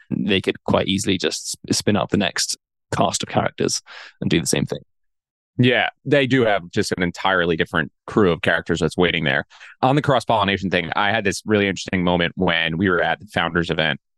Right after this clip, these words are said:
Speaker 2: for David Senra, and Patrick was interviewing him, and then we brought on Jeremy Giffen to the stage. And I looked in the crowd, and there were several people that looked, you know, at whoever they were with, and they were like,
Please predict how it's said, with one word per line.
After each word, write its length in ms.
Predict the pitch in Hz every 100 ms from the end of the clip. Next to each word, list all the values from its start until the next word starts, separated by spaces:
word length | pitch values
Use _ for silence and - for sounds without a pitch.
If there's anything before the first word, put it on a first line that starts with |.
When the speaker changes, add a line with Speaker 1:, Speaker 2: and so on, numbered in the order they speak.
| _ _ _ -
Speaker 2:
for 400 | 90 85 82 80 _ -
David 360 | 87 76 80 - _
Senra, 460 | - 90 78 76 80 104 -
and 300 | 90 82 -
Patrick 320 | 104 85 98
was 140 | 101
interviewing 420 | 101 98 90 87 85
him, 160 | 85 -
and 100 | 98
then 120 | 90
we 80 | 90
brought 320 | 104 98 90
on 260 | 85 80 85 _
Jeremy 320 | - 92 90
Giffen 420 | - 123 - 85 85 -
to 80 | 98
the 80 | 90
stage. 480 | - 62 - - - - _ _ _
And 500 | 107 107 104 98 92 - -
I 140 | 98
looked 340 | - 151 151
in 80 | 117
the 40 | 101
crowd, 640 | - 139 143 95 82 76 -
and 160 | 107 104
there 100 | 98
were 100 | 98
several 920 | - - 113 113 107 123 123 120 117 _ _ _ -
people 580 | - 139 98 87 82 107 -
that 180 | 98 101
looked, 540 | 104 98 - - - _ _ _ _ _ _ -
you 60 |
know, 100 | 120
at 120 | 107 143
whoever 320 | 151 139 123
they 80 | 110
were 100 | 95
with, 240 | 117 92 -
and 100 | 101
they 80 |
were 100 | 95
like, 220 | 90 76